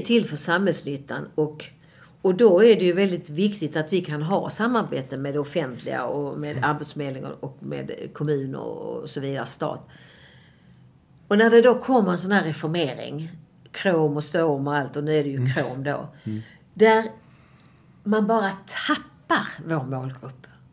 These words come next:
Speaker 1: Alltså,
Speaker 2: Ja, just det.
Speaker 1: de här krom har ett komma två,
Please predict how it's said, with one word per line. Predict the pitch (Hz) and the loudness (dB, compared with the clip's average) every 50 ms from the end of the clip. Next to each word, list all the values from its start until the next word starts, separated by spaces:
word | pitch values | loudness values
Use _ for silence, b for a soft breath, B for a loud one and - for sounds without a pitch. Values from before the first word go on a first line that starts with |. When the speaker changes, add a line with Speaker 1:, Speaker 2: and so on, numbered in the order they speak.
| b b b b b b b b | b b b b b b b b
Speaker 1:
Alltså, | - 190 190 202 214 | -4 -2 2 4 6
Speaker 2:
Ja, | 202 202 | 6 6
just | 202 - - | 4 2 -4
det. | 214 104 - - | -6 -8 0 2
Speaker 1:
de | 214 208 220 | 4 4 4
här | 247 220 185 - | 2 0 -2 -4
krom | - - 262 240 208 190 | -4 0 2 2 2 4
har | 190 202 190 - - - - | 2 0 0 -2 -2 2 4
ett | 226 220 202 208 - - | 4 4 4 0 -6 -14
komma | - - 180 180 175 165 165 170 165 - | -6 -4 -2 -2 0 -2 -4 -4 -6 -10
två, | - - - - 202 208 233 214 180 156 151 151 139 - | -12 -12 -12 -6 0 4 4 6 6 6 4 2 0 -2